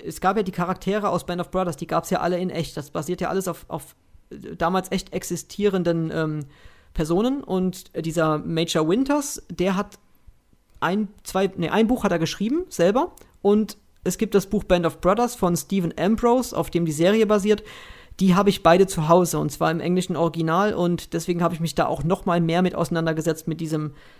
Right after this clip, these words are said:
mit dieser Thematik Easy Company und der Serie. Und deswegen ist Band of Brothers für mich immer, äh,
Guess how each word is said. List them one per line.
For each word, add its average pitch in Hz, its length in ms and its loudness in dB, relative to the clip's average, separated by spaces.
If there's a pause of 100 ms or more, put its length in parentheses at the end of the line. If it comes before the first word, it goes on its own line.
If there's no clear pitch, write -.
(100)
mit 156 100 -6
dieser 165 160 0
Thematik 170 480 0
Easy 190 220 -2
Company 165 580 0
und 156 220 -2
der 156 80 0
Serie. 165 480 0 (200)
Und 151 120 -2
deswegen 180 220 2
ist - 120 -2
Band 185 180 2
of - 120 -6
Brothers 185 260 2
für 170 80 -4
mich 165 300 -2
immer, 254 400 4 (800)
äh, 170 300 4